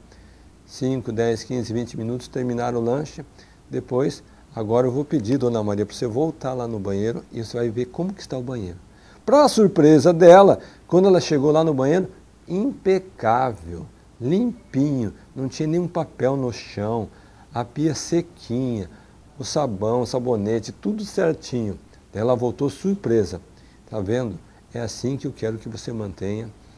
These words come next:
o banheiro da nossa escola. Então, por que que eu cito esse exemplo? Porque o banheiro, gente,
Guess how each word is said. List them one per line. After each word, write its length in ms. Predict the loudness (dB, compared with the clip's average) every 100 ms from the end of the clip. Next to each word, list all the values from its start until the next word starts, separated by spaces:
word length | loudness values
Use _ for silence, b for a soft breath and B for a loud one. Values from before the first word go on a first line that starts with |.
| b -10
o 100 | -6
banheiro 460 | -4 -4 -4 -6
da 120 | -6 -8
nossa 280 | -8 -8
escola. 420 | -10 -6 -6 -6 -12 b b b b b
Então, 260 | -4 0 2
por 140 | 0
que 100 | -2
que 100 | -2
eu 60 | -2
cito 280 | 0 0 -2
esse 180 | -2
exemplo? 500 | -2 -2 -4 -6 -10 -20 -20 b b b
Porque 220 | -8 -4
o 40 | 0
banheiro, 540 | 0 2 2 0 0
gente, 380 | -6 -12 -14